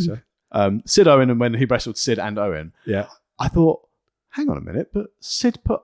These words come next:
Speaker 2: Owen over on last night's show.
Speaker 1: Hmm.
Speaker 2: So this is clearly, he's getting his win back."
Speaker 1: Sure.
Speaker 2: And then it's like,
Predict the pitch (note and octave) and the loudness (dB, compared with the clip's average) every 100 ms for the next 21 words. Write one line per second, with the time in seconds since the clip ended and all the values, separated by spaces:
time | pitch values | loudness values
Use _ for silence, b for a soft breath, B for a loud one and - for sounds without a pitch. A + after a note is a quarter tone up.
0 | _ D#3 D3 C#3 C3+ C3 C3+ B2+ B2 B2+ | _ 0 2 2 2 0 0 0 2 -2
1 | B2+ - C#3 B2+ A2+ - A2 G2 - - | -8 -14 -4 0 0 -4 -8 -8 -8 -4
2 | D4 G#1 A#1 - A#2+ A2+ F2+ D#2 C3+ A#2+ | -4 -4 -8 -8 -6 -6 -6 0 2 4
3 | D3+ A#2+ - C#3+ B2 G#2 G2 F#2 E2+ _ | 2 0 -4 2 2 2 0 -6 -10 _
4 | _ _ C#3 G2+ - G2+ F2+ G2 F#2 A2+ | _ _ -2 -2 -2 -2 -2 -8 -10 -14
5 | _ _ D#4 F#4 G3+ C#2 - _ - B2+ | _ _ -2 0 0 -2 -8 _ -4 -2
6 | E2+ D#2+ _ _ _ _ A#2+ A2 G#2+ G#2+ | -2 -6 _ _ _ _ -4 0 0 0
7 | A2 _ - C#3+ C#3 | -8 _ -6 -4 -4